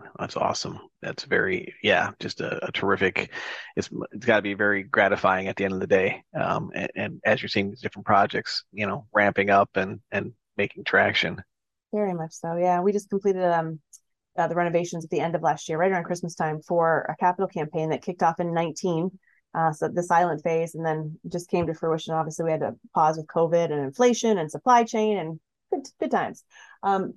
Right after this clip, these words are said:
Speaker 2: but, you know, realizing we could see that the big picture, which is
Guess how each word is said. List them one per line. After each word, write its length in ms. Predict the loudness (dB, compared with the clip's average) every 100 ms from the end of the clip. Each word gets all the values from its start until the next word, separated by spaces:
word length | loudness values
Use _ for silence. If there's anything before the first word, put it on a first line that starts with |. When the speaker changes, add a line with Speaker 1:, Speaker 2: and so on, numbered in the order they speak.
| _ _ -10
Speaker 2:
but, 280 | 2 4 4
you 100 | 4
know, 240 | 6 4
realizing 600 | 4 6 8 8 6 4
we 120 | 0 0
could 160 | -2
see 340 | -6 0 4 4
that 240 | 4 0
the 60 | -4
big 260 | -4 -4
picture, 340 | -4 -2 -2 0
which 240 | -2 2
is 260 | 2 2